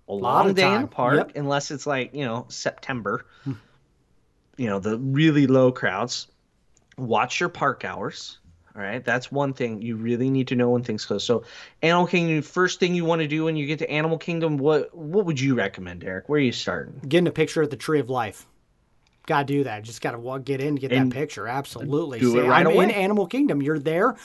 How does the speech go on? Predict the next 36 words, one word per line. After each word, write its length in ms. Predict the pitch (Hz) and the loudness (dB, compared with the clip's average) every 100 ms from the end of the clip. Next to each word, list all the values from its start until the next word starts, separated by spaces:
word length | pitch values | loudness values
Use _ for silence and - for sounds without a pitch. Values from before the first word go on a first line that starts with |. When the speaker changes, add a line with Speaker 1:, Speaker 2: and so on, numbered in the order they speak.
| - - | -18 4
Speaker 2:
There's 240 | 180 170 | 4 4
sunlight. 840 | - - 180 202 196 220 302 - - - _ | -2 6 6 6 2 2 2 -6 -20 -20 _
That 160 | 160 214 | 0 2
is 140 | 147 | 2
one 180 | 139 165 | 0 0
thing 140 | 175 | 2
that 60 | 180 | 2
Speaker 1:
Yes. 100 | 196 | 2
Speaker 2:
has 120 | 185 | -2
failed 380 | - 170 175 190 | 0 4 6 4
me 100 | 196 | 2
before. 500 | 220 220 311 349 - - | 2 0 2 2 2 2
I'm 180 | 302 311 | 4 4
gonna 160 | 185 | 2
get 140 | 160 151 | 0 -2
a 20 | |
picture 440 | 156 151 - 160 | -2 -4 -4 -4
at 160 | 156 156 | -4 -8
the 80 | 135 | -10
Tree 240 | - 180 | -4 -2
of 80 | 151 | -2
Life. 120 | 175 | -2
You're 140 | 196 254 | 4 6
already, 340 | 254 233 - _ - - _ - | 6 4 -4 _ -20 -20 _ 4
already 240 | 277 262 | 4 6
there 200 | 226 240 | 2 2
behind. 520 | 220 175 233 233 - - | 2 -2 0 -2 -6 -12
Speaker 1:
Correct. 680 | - 127 110 - - - - | -8 -6 -6 -10 -18 -20 -4
Speaker 2:
Get 220 | 240 240 | -4 2
that 140 | 240 240 | 2 4
Speaker 1:
That's 120 | 240 | 2
Speaker 2:
picture 200 | 226 240 | 0 0
done. 360 | 202 180 143 - _ _ | 2 2 2 -6 _ _
Speaker 1:
hundred 360 | - 269 294 | -2 0 0
percent 340 | - 202 240 202 | -2 -4 -2 0
right. 220 | 269 | -2